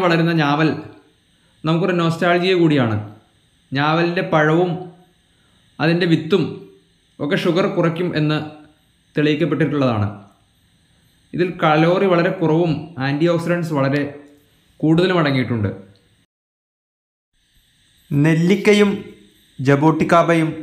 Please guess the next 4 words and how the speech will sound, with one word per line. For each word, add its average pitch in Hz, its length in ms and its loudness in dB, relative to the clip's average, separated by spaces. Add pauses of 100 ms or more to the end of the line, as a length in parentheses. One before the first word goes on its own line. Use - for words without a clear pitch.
(880)
ഷുഗർ 170 260 2
ഉള്ളവർക്ക് 160 480 2 (800)
നിയന്ത്രിതമായി 175 640 4
ഉപയോഗിക്കാവുന്നതാണ്. 127 760 4